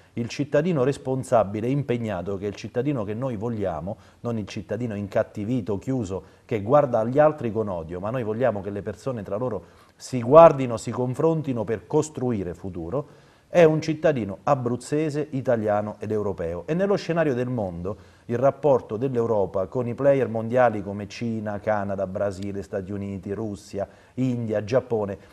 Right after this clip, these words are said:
è l'unico rapporto possibile. L'Italia rispetto a questi scenari di economia globale non ha altra possibilità che stare dentro l'Unione Europea. Un soggetto che ci ha garantito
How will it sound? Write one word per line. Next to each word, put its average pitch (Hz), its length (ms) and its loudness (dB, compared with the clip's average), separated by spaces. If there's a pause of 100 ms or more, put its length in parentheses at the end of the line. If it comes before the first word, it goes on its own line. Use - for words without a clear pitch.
(120)
è 139 180 2
l'unico 143 580 4
rapporto 92 440 -4
possibile. 90 580 -6
L'Italia 156 480 2
rispetto 165 360 0
a 139 60 0
questi 135 260 -6
scenari 117 380 0
di 104 80 -4
economia 131 340 -2
globale 117 640 0 (280)
non 139 260 2
ha 131 240 4
altra 147 300 2
possibilità 120 680 -2
che 104 80 -6
stare 110 240 -2
dentro 101 280 -4
l'Unione 98 200 -4
Europea. 78 380 -6 (640)
Un 131 160 -4
soggetto 139 460 2
che 104 120 -4
ci 120 120 -2
ha 113 40 2
garantito 110 680 0